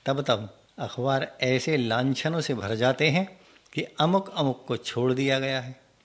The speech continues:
आलोचना करने वाले व्यक्ति यह भूल जाते हैं कि टीम में स्थान पाने के हकदार हमेशा खुली संख्या में और काफ़ी ज़्यादा होते हैं,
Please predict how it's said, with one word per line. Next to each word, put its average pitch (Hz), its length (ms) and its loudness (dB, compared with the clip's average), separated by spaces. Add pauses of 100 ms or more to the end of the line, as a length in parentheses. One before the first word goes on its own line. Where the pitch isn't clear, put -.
(120)
आलोचना 123 460 2
करने 123 340 0
वाले 131 320 4
व्यक्ति 135 420 -4 (480)
यह 123 200 2
भूल 135 340 0
जाते 117 320 2
हैं 95 240 -8 (520)
कि 117 100 -6
टीम 156 440 0
में 170 440 -2 (180)
स्थान 151 460 -2
पाने 135 340 0
के 139 120 -6
हकदार 113 720 -2 (540)
हमेशा 143 400 2 (160)
खुली 180 280 2
संख्या 127 460 -2
में 147 140 -6
और - 300 -10
काफ़ी 120 320 -2
ज़्यादा 110 340 0
होते 113 320 -2
हैं, 92 160 -16